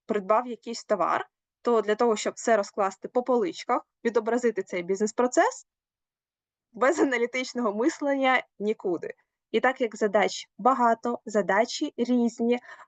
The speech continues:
е, задачі можуть звалитися на тебе в будь-який момент, коли ти цього очікуєш найменше,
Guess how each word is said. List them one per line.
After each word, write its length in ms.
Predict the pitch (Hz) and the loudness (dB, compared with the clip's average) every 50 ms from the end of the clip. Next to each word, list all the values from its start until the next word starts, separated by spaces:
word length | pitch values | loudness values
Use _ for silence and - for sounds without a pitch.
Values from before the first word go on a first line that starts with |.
| _ - - | _ -2 2
е, 480 | 202 214 214 220 214 214 214 214 - - - | 2 4 6 6 6 4 4 2 0 -2 -6
задачі 440 | 202 - 208 202 226 254 - - | -10 -6 0 2 2 2 2 -4
можуть 760 | 269 262 262 262 262 262 262 262 254 247 - - - 254 254 247 | -8 -6 -4 -2 -2 -2 0 0 -2 -2 -4 -2 2 2 2 2
звалитися 500 | 214 214 208 220 240 262 - 269 - 285 | 2 2 2 4 2 2 -2 -4 -4 -2
на 100 | 262 254 | -2 0
тебе 220 | 247 262 240 247 | 0 0 0 0
в 40 | 240 | -2
будь-який 420 | 214 208 247 247 269 262 - 277 247 | 0 -2 -2 -2 -2 -2 0 0 0
момент, 260 | 240 240 240 254 247 | 2 2 0 0 0
коли 200 | - 254 247 247 | 0 0 0 0
ти 100 | - 240 | -2 -4
цього 240 | - - 240 240 226 | -4 -2 0 0 0
очікуєш 680 | 220 - - 247 - 233 220 214 214 - - - - 202 180 - | -2 0 -2 -2 2 4 4 4 4 2 -6 -4 -2 -2 -2 -2
найменше, 760 | - 208 226 226 226 220 220 196 175 175 190 - - 311 339 | 0 2 2 2 2 2 0 -2 -2 -2 -4 -4 0 0 0